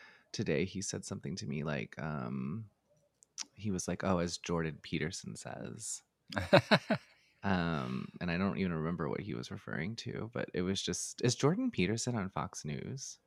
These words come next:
Speaker 2: I think they do kind of bring him on for,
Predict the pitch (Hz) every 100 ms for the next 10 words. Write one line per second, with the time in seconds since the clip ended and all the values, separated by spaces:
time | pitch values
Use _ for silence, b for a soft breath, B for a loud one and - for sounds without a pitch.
0 | _ _ _ _ _ _ - 117 120 -
1 | 151 170 - 156 127 107 107 107 117 104
2 | 98 82 95 92 90 87 87 87 87 87
3 | 87 - _ - - 85 82 82 82 -